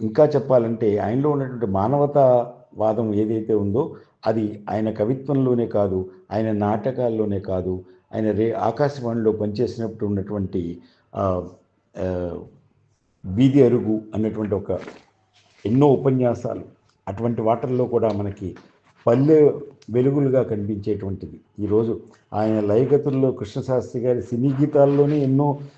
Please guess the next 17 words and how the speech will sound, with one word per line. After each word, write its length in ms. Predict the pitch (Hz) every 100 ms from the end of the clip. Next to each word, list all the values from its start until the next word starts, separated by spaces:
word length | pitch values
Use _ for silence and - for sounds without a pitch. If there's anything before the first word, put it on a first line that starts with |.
| _ _
మనసున్న 500 | 95 123 135 147 143
మల్లెలు 600 | 123 104 110 131 147 139
మాలలూగించినటువంటి 1500 | 120 110 131 147 156 139 135 131 120 120 123 110 113 104 104 - -
అద్భుతమైన 520 | 110 139 156 147 135
గీతాలు, 540 | 110 113 113 98 92 - - _ 104
"తనువున 400 | 123 143 143 131
వెన్నెల 480 | 113 123 135 139
డోలలూగేటువంటి 1080 | 120 117 135 139 139 127 123 117 113 98 95
ఎంత 280 | 101 107 120
హాయి 400 | 101 113 143 139
ఈరేయి" 720 | 123 131 135 135 123 120 - - -
అని 300 | 120 117 101 - - _ 92
అందరినీ 600 | 104 123 135 135 120 - - -
డోలలూగించినటువంటిది. 1200 | 95 113 139 135 127 117 110 107 107 98 90 85 - _ _
కనుక 400 | 101 120 131 110 - - -
అటువంటి 420 | 104 117 120 113
విశిష్టమైన, 760 | 104 98 135 139 143 147 143